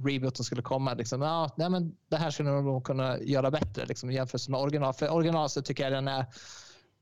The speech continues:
eh, det, det, det, det är inte min kopp te, är det inte. Men, men, men som sagt, men när jag såg en ny, en ny tappning av den så tyckte jag, liksom, ah, nej, men okej, nu har jag, liksom.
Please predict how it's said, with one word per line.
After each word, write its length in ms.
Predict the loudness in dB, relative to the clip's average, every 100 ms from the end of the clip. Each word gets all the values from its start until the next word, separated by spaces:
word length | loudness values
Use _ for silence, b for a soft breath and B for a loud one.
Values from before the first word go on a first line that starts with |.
| _ _ -8
eh, 300 | -2 -2 -2
det, 200 | -4 -6 -4
det, 180 | -4
det, 180 | -2 0
det 120 | 2
är 20 | 2
inte 160 | 2
min 320 | 2 4 2
kopp 280 | 2 -2 0
te, 160 | -2 -2
är 180 | -4 -4
det 80 |
inte. 300 | -4 -4 -6 -4
Men, 340 | -2 0 -2 -4
men, 260 | -2 0 0
men 260 | 0 -2
som 140 | -2 -2
sagt, 180 | -2 0
men 200 | 2 2
när 180 | 2
jag 120 | 0 0
såg 160 | 0
en 120 | 0
ny, 160 | 2 2
en 260 | 2 0 0
ny 140 | -2
tappning 680 | -4 -4 -4 -4 -6 -6 -2
av 220 | -2 -2
den 120 | -4
så 160 | -4 -4
tyckte 280 | -4 -2 -2
jag, 100 | -2
liksom, 220 | -4 -2
ah, 180 | 0 2
nej, 180 | 2
men 140 | 4 2
okej, 200 | 2 2
nu 180 | 4 4
har 140 | 2
jag, 200 | 0 -2
liksom. 300 | -2 -2